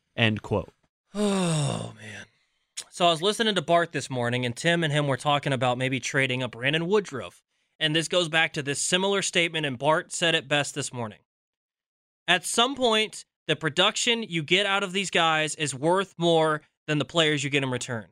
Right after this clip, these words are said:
Speaker 2: When is it worth it to look five years down the road for Josh Hader and say, "Let's just trade him now and bring in guys that can help us in three and four seasons"?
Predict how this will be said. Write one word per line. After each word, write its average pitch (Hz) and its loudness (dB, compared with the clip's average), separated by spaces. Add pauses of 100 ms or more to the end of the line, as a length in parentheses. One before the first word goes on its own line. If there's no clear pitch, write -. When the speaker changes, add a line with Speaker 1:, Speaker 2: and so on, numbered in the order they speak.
(920)
Speaker 2:
When 226 4
is 311 0
it 185 0
worth 233 4
it 160 2
to 190 2
look 185 2
five 240 2
years 262 0
down 220 2
the 185 0
road 151 2 (300)
for 175 2
Josh 170 2
Hader 151 0 (400)
and 165 0
say, 180 4
"Let's 269 0
just - 0 (120)
trade 254 4
him 160 2
now 165 2 (240)
and 180 2
bring 226 4
in 220 2
guys 190 2
that 185 0
can 170 0
help 196 2
us 180 2
in 165 -2
three 180 0
and 151 0
four 165 0
seasons"? 120 -4